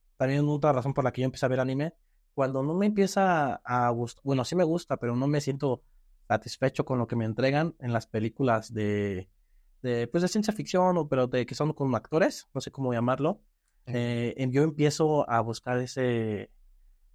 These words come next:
Speaker 1: mm, ese gusto por encontrar una buena historia, algo que me llame la atención, algo que me deje con, con un buen, un buen sabor de boca, y yo lo empiezo a encontrar en el anime. Entonces también yo siento que, eh, todo gira alrededor, cuando no empiezan a sacar nada bueno, que es Hollywood,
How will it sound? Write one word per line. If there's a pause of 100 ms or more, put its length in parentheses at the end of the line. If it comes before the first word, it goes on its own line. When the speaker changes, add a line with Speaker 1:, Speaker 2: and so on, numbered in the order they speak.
(100)
Speaker 1:
mm, (100)
ese
gusto
por
encontrar
una
buena
historia, (140)
algo
que
me
llame
la
atención,
algo
que
me
deje
con, (440)
con
un
buen,
un
buen
sabor
de
boca, (300)
y
yo
lo
empiezo
a
encontrar
en
el
anime.
Entonces
también
yo
siento
que, (580)
eh,
todo
gira
alrededor,
cuando
no
empiezan
a
sacar
nada
bueno,
que
es
Hollywood,